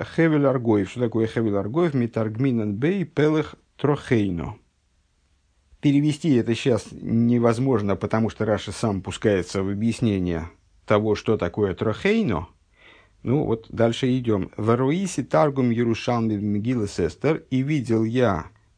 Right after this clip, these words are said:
таргум Ярушалми». А, щас пройдемся еще раз, м, ф-, вторым кругом по этому комментарию.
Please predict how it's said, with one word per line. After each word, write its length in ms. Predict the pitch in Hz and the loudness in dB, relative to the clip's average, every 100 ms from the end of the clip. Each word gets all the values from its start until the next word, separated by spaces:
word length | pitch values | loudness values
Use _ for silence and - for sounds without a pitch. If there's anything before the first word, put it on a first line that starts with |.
| _ | _
таргум 460 | 113 113 123 127 104 | 0 0 2 4 4
Ярушалми». 800 | 107 117 - 117 95 78 82 104 _ _ _ _ _ _ _ _ _ | 2 0 2 2 2 -4 -8 -10 _ _ _ _ _ _ _ _ _
А, 320 | 104 101 95 - | 0 0 0 -4
щас 200 | - 92 | -6 -6
пройдемся 440 | - 98 95 90 92 | -2 -2 -2 -4 -4
еще 160 | 95 | -4
раз, 160 | 82 - | -4 -8
м, 160 | - - | -10 -10
ф-, 260 | - - 69 | -10 -14 -10
вторым 380 | - 98 98 | -4 -2 -2
кругом 440 | - 98 85 85 85 | -2 -4 -4 -6 -4
по 80 | 82 | -4
этому 220 | 82 78 | -4 -6
комментарию. 480 | 85 87 82 76 | -4 -4 -4 -4